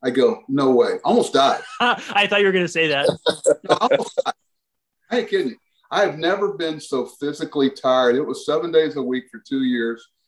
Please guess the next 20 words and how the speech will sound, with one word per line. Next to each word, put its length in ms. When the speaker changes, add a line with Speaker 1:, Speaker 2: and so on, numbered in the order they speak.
Speaker 1:
You 80
know, 100
all 140
the 120
coaches 460
that 100
Mister 300
Steinbrenner 600
wanted 260
to 140
fire, 460
uh, 220
which 220
is 140
the 80
reason 320
I 60
left 320
New 80
York, 420